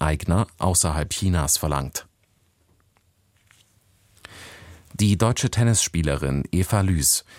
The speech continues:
ist im Achtelfinale der Australian Open ausgeschieden. Sie unterlag der Weltranglistenzweiten Iga Świątek aus Polen klar in zwei Sätzen. Lüß war über die Lucky-Loser-Regelung an einen Startplatz bei den Australian Open gelangt.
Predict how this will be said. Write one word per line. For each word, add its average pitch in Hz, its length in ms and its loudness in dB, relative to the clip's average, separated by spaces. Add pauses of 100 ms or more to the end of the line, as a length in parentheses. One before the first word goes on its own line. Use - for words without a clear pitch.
(120)
ist 78 180 -6
im 69 160 -2
Achtelfinale 87 800 2
der 92 280 2
Australian 85 680 0
Open 87 480 0 (140)
ausgeschieden. 82 680 0 (640)
Sie 90 160 2
unterlag 107 440 0
der 95 180 0
Weltranglistenzweiten 87 1400 0 (420)
Iga 92 400 2
Świątek 85 640 0
aus 82 300 0
Polen 87 540 0
klar 92 380 0
in 101 200 2
zwei 80 240 0
Sätzen. 73 480 0 (680)
Lüß 92 380 2
war 98 260 2
über 92 240 0
die 87 140 0
Lucky-Loser-Regelung 80 1400 0
an 76 140 0
einen 82 280 2
Startplatz 82 680 -2
bei 71 160 -2
den 73 140 0
Australian 76 580 0
Open 80 320 0
gelangt. 76 420 0